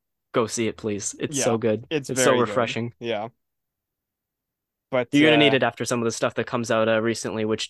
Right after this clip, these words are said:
Speaker 1: literally just, like, if you're gonna have a multiverse, you know, sometimes, too, they're not even that creative with it.
Speaker 2: No, my God, no.
Speaker 1: Like, Everything Everywhere All at Once, at least it has that shtick where, you know, to tap into your other multiverse stuff, you have to do weird things. You have to eat chapstick. You have to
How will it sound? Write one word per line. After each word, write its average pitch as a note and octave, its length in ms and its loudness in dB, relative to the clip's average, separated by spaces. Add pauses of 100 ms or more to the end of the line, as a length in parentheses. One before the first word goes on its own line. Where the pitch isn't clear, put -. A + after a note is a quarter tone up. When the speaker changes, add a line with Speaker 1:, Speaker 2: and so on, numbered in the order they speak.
Speaker 1:
literally C#3 460 2
just, C3 300 0 (380)
like, F3+ 200 2
if F3 100 -2
you're F#3 80 2
gonna A#3+ 140 2
have G3 200 0
a D#3+ 60 2
multiverse, A2+ 840 -2 (140)
you C3+ 160 -4
know, A2 360 -2 (1000)
sometimes, A#3+ 500 2
too, C4 180 2
they're F3 100 4
not F#3+ 100 2
even F#3+ 120 0
that F#3 100 0
creative D3 340 0
with G2 160 -2
it. - 160 -8 (420)
Speaker 2:
No, G3+ 220 -2
my F#3 140 -2
God, D#3+ 260 4
no. B2+ 400 2 (880)
Speaker 1:
Like, D3+ 160 0
Everything G3 300 4
Everywhere F3 240 4
All D#3 160 4
at C#3 60 4
Once, D3+ 220 2
at - 80 -4
least D3 200 -2
it D3 80 -4
has D3 260 -2
that C#3 260 0
shtick - 340 -4
where, A#2 240 2
you B2+ 140 -2
know, A#2+ 120 -2
to B2 140 -8
tap D#3 260 -2
into C#3+ 240 -2
your B2 160 -2
other B2 180 0
multiverse B2 480 -2
stuff, - 340 -4 (220)
you C#3 80 -2
have D#3+ 200 -2
to D3 100 -2
do C#3+ 140 2
weird A#2+ 360 0
things. - 320 -12
You A#2 60 -2
have - 60 -8
to - 100 -20
eat D3+ 180 -6
chapstick. - 560 -6
You A#2+ 80 0
have B2 240 -4
to A#2+ 320 2